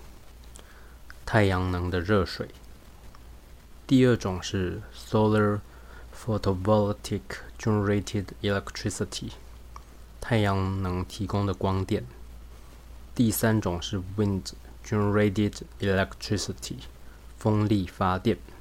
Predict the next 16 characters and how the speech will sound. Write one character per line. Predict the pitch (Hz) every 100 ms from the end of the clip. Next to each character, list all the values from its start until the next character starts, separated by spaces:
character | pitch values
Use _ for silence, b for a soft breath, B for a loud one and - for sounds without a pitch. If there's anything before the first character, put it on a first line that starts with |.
| B B B B - B B B B B
所 | - 117
以 |
简 | 104 104 92
单 | 104 104
来 | 95
讲， | 92 87 90
就 | 87
是 | 107
太 | - 101
阳 | 95 85
的 | 87 90 -
热 | 110 98
水 | - 87
跟 | 98 95
电 | 101 92
力， | 90